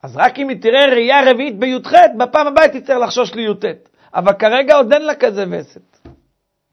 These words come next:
לכאורה, מה הוויכוח? נאמר רבו שמואל בפלוגתא דרבי ורשב"א קא מפלגי דתניא. אישה שנישאת לראשון ומת, לשני ומת, יש כבר חזקה שהיא אישה קטלנית,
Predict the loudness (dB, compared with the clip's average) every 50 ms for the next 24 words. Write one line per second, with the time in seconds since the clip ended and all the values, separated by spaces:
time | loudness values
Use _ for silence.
0 | _ _ _ _ _ _ _ _ _ -12 -10 -10 -8 -8 -6 -4 -2 -2 0 0
1 | 0 0 -2 -2 -6 -10 -10 -8 -8 -8 -8 -10 _ _ _ -20 -20 -20 _ _
2 | -2 0 2 2 2 4 4 4 4 4 0 -4 -6 -6 -4 -4 -4 -4 -6 -6
3 | -8 -8 -4 -4 -2 0 2 2 4 4 2 2 0 0 0 0 0 0 0 -2
4 | -2 0 -2 -4 -6 -6 -8 -8 -8 -6 -6 -6 -4 0 0 0 0 0 -4 -10
5 | -14 -16 _ _ _ _ _ _ _ _ -20 -20 -20 -12 -8 -6 -2 2 2 2
6 | 2 2 -2 -4 -6 -6 0 0 0 2 2 0 -2 -2 -2 0 0 0 0 0
7 | 0 -2 0 0 0 -2 -2 -6 -12 _ _ _ _ _ _ _ _ _ _ _
8 | _ -2 0 0 0 0 -2 -4 -2 -2 0 2 2 2 0 -2 -4 -6 -8 -14
9 | _ _ _ _ _ _ _ -16 -16 -14 -8 -4 -4 -2 0 0 0 0 0 -4
10 | -4 0 0 0 0 0 -2 -6 -10 -10 -6 -6 -6 -6 -4 -6 -8 -8 -4 -2
11 | -2 -2 -2 -4 -10 -14 _ _ _